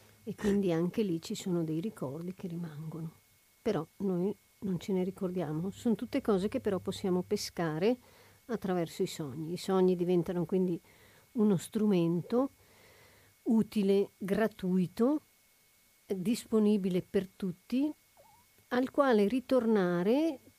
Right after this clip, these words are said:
per, mm, trovare risposte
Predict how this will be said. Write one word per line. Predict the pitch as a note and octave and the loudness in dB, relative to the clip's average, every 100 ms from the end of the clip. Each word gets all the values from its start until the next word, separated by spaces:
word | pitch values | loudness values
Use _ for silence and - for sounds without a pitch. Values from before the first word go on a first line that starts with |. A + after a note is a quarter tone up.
| - | 0
per, | B3 B3 C4 D4+ D4+ B3+ - | 2 4 2 2 0 -2 -4
mm, | A#3 A3 G#3+ G#3+ - | 0 0 0 -2 -4
trovare | - C4 B3+ A3+ G3 | -2 2 4 2 2
risposte | G#3 F#3+ - A3+ F#3 - G#3 F#3+ - | 0 -2 0 2 0 -2 -2 -2 -2